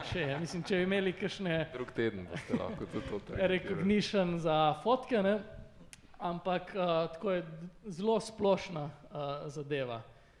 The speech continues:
Speaker 1: Tako da ni pa Dela Spina zgolj spletna optika, ne. Am, naš namen, cilj je tudi čisto fizične optike imeti. Približno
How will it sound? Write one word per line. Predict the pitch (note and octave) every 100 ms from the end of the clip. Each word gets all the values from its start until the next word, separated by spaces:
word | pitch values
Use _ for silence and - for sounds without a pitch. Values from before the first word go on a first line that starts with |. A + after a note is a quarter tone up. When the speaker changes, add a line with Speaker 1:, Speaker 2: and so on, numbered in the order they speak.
| - - - - -
Speaker 1:
Tako | E3 - F#3
da | F3+ F3+ E3 D#3+ - - - - - - - - - - _ - - _ _ _ - _ _
ni | A#3 A#3+
pa | -
Dela | G3 A3 G#3+
Spina | G#3+ - A3 A3 G3+
zgolj | D#3+ D#3 G3+ G3+ E3+
spletna | - - D#3+ - D3 C#3
optika, | D3+ - C3 C#3 B2+
ne. | C3+ E3 F#3 E3+
Am, | D3 C#3 C#3+ D3+
naš | F#3+ F3 E3+ -
namen, | F3+ E3 E3 F3 F3 E3+ D#3 D3+
cilj | - G3 F3 E3+
je | E3+ E3+ E3 D#3 -
tudi | F3 E3 D#3+
čisto | D#3 F3+ -
fizične | D3+ G3 G3+ G3+ - A3
optike | G#3 G3+ G#3 G#3 G3
imeti. | F#3 F3 - - - - -
Približno | F3+ G3+ G3